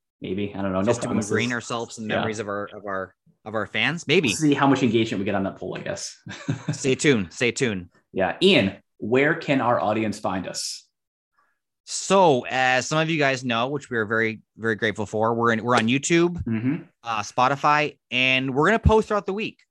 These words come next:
Speaker 2: So, look, you know, on Facebook, check out for some, some, some posts, some polls, some new things. Uh, we wanna hear from you guys, though. Today we had a great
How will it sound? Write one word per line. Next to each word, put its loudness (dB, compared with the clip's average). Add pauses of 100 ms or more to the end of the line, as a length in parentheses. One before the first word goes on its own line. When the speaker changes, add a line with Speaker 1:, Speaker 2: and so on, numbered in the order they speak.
(100)
Speaker 2:
So, 2
look, -4
you -6
know, 4
on 2
Facebook, 0
check -4
out 2
for -6
some, -8
some, -4
some -8
posts, 0 (280)
some -4
polls, 2
some -4
new 2
things. -2 (640)
Uh, 4
we 4
wanna 4
hear 2
from -6
you -2
guys, -2
though. -4
Today 0
we 0
had 2
a -2
great -4